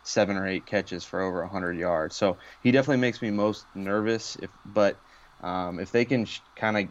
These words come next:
rattle the rookie Higgins and, and let Boyd do his thing, I think the defense could have a, a bit of a,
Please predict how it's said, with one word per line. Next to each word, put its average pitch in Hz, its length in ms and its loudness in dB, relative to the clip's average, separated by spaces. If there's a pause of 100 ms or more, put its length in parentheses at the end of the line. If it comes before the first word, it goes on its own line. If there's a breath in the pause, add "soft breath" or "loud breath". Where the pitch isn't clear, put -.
(100)
rattle 104 440 4
the 101 100 -2
rookie 101 380 -4
Higgins 107 640 -4
and, 90 440 -6
and 95 220 -2
let 101 240 4
Boyd 101 340 4
do 101 220 2
his 95 240 0
thing, 101 340 0
I 95 80 0
think 104 240 -4
the 92 120 0
defense 95 580 -2
could 95 280 0
have 95 200 2
a, 90 180 2 (420 loud breath)
a 98 80 -4
bit 104 200 2
of 101 120 4
a, 90 120 0